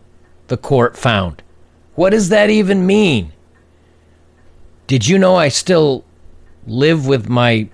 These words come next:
sister who's in New York?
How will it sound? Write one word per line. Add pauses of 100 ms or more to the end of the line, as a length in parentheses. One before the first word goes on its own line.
(140)
sister (1500)
who's
in
New
York?